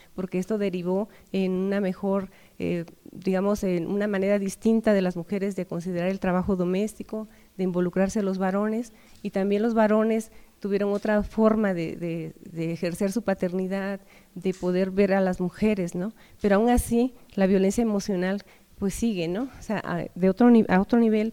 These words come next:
pero continúa. Les voy a leer las conclusiones por la cuestión del tiempo. La violencia emocional como práctica de la masculinidad en la organización comunitaria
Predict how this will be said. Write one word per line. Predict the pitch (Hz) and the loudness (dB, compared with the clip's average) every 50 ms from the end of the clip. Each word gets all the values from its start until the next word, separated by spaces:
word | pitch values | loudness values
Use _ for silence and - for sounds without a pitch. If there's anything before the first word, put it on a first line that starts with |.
| - | -4
pero | - 220 202 185 | -4 -4 -4 -4
continúa. | - - 175 175 - 185 185 196 196 175 165 165 - - - - - - - - - - | -6 -6 -8 -6 -6 -6 -4 -4 -4 -4 -6 -8 -10 -16 -20 -20 -20 -20 -20 -20 -16 -6
Les | - 175 185 190 | -2 0 2 4
voy | 220 226 | 6 6
a | 214 220 | 6 6
leer | 214 214 202 | 6 4 4
las | 214 226 - | 2 0 -2
conclusiones | 196 180 170 170 175 185 - 208 196 202 233 - - - - - - - _ _ - - - - - _ - - - - | -4 -4 -4 -2 -4 -2 -2 -2 -2 -2 -2 -4 -8 -14 -20 -20 -20 -20 _ _ -20 -20 -20 -20 -20 _ -20 -20 -10 -6
por | - 175 | -2 -2
la | 170 165 | 0 0
cuestión | 170 180 175 - 190 190 | 0 0 2 4 4 6
del | 190 196 180 | 4 4 4
tiempo. | - 180 170 170 - - - - - - - - - | 2 2 2 0 -2 -6 -10 -14 -20 -20 -8 2 6
La | 208 202 | 8 10
violencia | 202 226 214 220 214 233 - 285 | 12 12 12 12 10 10 10 10
emocional | 277 240 226 - - 196 185 190 196 208 | 10 10 8 8 6 6 6 6 6 4
como | - 233 220 196 | 4 4 4 6
práctica | 185 - 190 202 196 - 233 233 220 | 6 6 4 4 4 4 4 6 6
de | 214 | 8
la | 180 175 170 | 8 6 6
masculinidad | 165 165 175 - - 185 175 170 165 170 170 180 190 190 - | 6 4 4 2 2 2 4 6 6 6 6 6 6 6 6
en | 202 190 | 6 6
la | 180 | 6
organización | 170 170 170 165 170 170 170 - 175 180 - 185 185 180 | 6 6 6 4 4 4 4 4 2 4 4 2 2 2
comunitaria | 202 208 196 185 175 175 - 196 180 180 170 170 170 | 2 2 2 2 2 2 2 2 4 2 2 0 -2